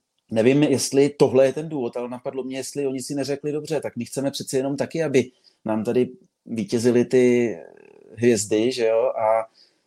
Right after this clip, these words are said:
a tak prostě, co kdyby jsme to otočili a udělali ten program trošku jiný. Já fakt nevím, co je k tomu vedlo, ale každopádně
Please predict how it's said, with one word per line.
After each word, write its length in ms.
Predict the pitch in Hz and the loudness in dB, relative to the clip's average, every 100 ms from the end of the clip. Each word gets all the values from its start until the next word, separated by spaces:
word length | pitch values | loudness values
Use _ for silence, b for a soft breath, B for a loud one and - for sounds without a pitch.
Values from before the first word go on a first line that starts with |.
| b - | b -12
a 120 | - | -2
tak 200 | 107 - | -2 0
prostě, 320 | 117 - 120 | -4 -2 -4
co 120 | - | -2
kdyby 140 | 123 120 | 0 0
jsme 160 | 143 | 0
to 260 | 127 143 135 | 4 4 4
otočili 640 | 127 139 127 143 127 131 | 2 0 2 0 2 2
a 60 | 135 | 2
udělali 300 | 127 127 127 | 2 0 0
ten 160 | 131 | -2
program 300 | 127 127 131 | -4 -2 -4
trošku 260 | 131 - 143 | -6 -6 -2
jiný. 140 | 123 | 0
Já 140 | 92 113 | 2 0
fakt 220 | 151 - | -2 0
nevím, 240 | 143 147 | 0 0
co 120 | 135 | 0
je 60 | 143 | 0
k 60 | 143 | 0
tomu 180 | 147 | -2
vedlo, 220 | 139 117 90 | 0 2 2
ale 160 | 95 | 0
každopádně 800 | 107 110 127 139 131 127 135 135 | -2 -4 0 2 2 0 -4 -6